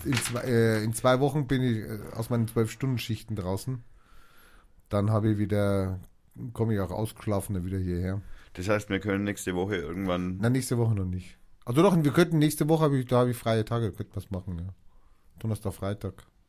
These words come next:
Speaker 2: Hm.
Speaker 1: habe ich frei.
Speaker 2: Das machen wir. Jetzt warte mal, ich muss da mal, ich glaub, den Rollo und das
Speaker 1: Aber
Speaker 2: Fenster aufmachen.
Speaker 1: meinst du nicht, wir sollten auch mal
Speaker 2: Ja, du kannst schon weiterreden,
Speaker 1: Meinst
Speaker 2: nicht?
Speaker 1: du nicht, wir sollten auch mal mit, mit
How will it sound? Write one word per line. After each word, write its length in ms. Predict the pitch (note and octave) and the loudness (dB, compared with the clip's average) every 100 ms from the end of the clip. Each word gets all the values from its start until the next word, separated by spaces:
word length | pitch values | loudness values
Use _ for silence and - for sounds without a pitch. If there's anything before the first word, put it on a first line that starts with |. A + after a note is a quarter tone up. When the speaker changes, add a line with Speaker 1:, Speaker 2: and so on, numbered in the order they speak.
| _ | _
Speaker 2:
Hm. 280 | G2+ G#2+ A2 | -6 -6 -8
Speaker 1:
habe 120 | F#2 | -8
ich 40 | F#2 | -10
frei. 300 | - F2+ F2+ - - - - - | -8 -8 -8 -14 -20 -20 -20 -14
Speaker 2:
Das 160 | D#2+ | -10
machen 220 | D#2 D2 F#2 | -6 -4 -6
wir. 120 | - - - - - - | -8 -16 -20 -20 -20 -14
Jetzt 160 | F#2 F2+ | -10 -6
warte 160 | D2+ | -6
mal, 180 | F#2 C#2 | -6 -8
ich 60 | D#2+ | -8
muss 240 | E2+ D#2+ | -8 -8
da 80 | C#2+ | -10
mal, 220 | B1+ A1+ - | -10 -12 -12
ich 120 | - | -14
glaub, 220 | - C2+ | -12 -12
den 160 | - D2 | -10 -12
Rollo 220 | D2+ D2+ | -10 -8
und 200 | D2 D2+ | -8 -8
das 100 | C#2+ | -8
Speaker 1:
Aber 100 | A2 | 0
Speaker 2:
Fenster 240 | C3 - - | 0 0 -8
aufmachen. 220 | G#1 - | -8 -2
Speaker 1:
meinst 220 | C3 D#3 | 0 2
du 40 | E3+ | 2
nicht, 160 | F3+ | 0
wir 80 | D#3 | 2
sollten 220 | D#3 E3 | 2 2
auch 120 | C#3 C#3 | -2 -4
mal 120 | - _ _ - - - - - - - - | -6 _ _ -20 -16 -14 -14 -16 -20 -14 -2
Speaker 2:
Ja, 140 | G#2+ | 0
du 100 | G#2 | 0
kannst 240 | G#2 A#2 A#2 | -2 -4 -2
schon 120 | A#2 | 0
weiterreden, 460 | F#2+ A2 G2 F2+ | 0 0 -2 -4
Speaker 1:
Meinst 140 | E2 C#3+ | -4 -4
Speaker 2:
nicht? 80 | E3+ | -2
Speaker 1:
du 40 | |
nicht, 140 | E3+ D#3+ | -4 -2
wir 60 | |
sollten 280 | D3+ D#3+ D#3 | 0 -2 -2
auch 120 | C3+ | -2
mal 160 | C#3+ C#3+ | 0 2
mit, 160 | C#3 B2+ A2 | 2 2 0
mit 80 | - | 2